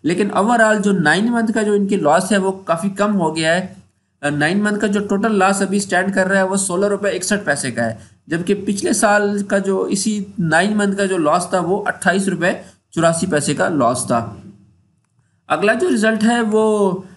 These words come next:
अ, कोहाट सीमेंट का था। कोहाट सीमेंट ने भी अपने थर्ड क्वार्टर का रिजल्ट में जो है ना, वो लॉस डिक्लेयर किया है एक रुपये नब्बे पैसे का।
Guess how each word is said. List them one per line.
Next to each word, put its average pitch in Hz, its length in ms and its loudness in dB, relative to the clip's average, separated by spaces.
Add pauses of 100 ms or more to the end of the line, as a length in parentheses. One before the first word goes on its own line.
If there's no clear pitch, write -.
(240)
अ, 143 320 0
कोहाट 160 500 0
सीमेंट 240 320 -2
का 247 180 0
था। 233 160 0
कोहाट 185 380 0
सीमेंट 220 340 0
ने 233 100 0
भी 233 140 0
अपने 220 280 -2
थर्ड 208 280 0
क्वार्टर 220 280 0
का 226 120 -2
रिजल्ट 220 400 0
में 220 220 -4
जो 214 100 -2
है 196 120 2
ना, 214 120 0
वो 214 120 -4
लॉस 175 400 2
डिक्लेयर 208 340 -4
किया 202 260 -2
है 214 100 -4
एक 196 240 -4
रुपये 196 220 -2
नब्बे 160 340 -2
पैसे 165 320 -2
का। 214 240 -6